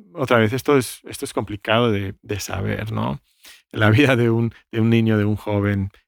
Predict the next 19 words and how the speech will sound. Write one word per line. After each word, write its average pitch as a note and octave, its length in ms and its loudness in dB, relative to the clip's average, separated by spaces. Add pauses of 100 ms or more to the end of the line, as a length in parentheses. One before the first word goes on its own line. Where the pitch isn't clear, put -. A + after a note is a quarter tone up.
(100)
¿lo G#2+ 80 -4
está C3 200 0
haciendo C3 320 2
porque A#2 220 -4
agrada G#2+ 340 0
a G2+ 40 -2
Dios? G2 580 -6
¿Lo - 80 -14
está A#2+ 160 0
haciendo A#2 280 0
solamente A#2 400 0
por G#2+ 180 -10
quedar G#2 280 -2
bien G#2 300 -2
delante G2+ 380 -4
de F#2+ 40 -4
las F#2+ 180 -6
personas? G#2 760 -10 (680)
Ah, G2 240 0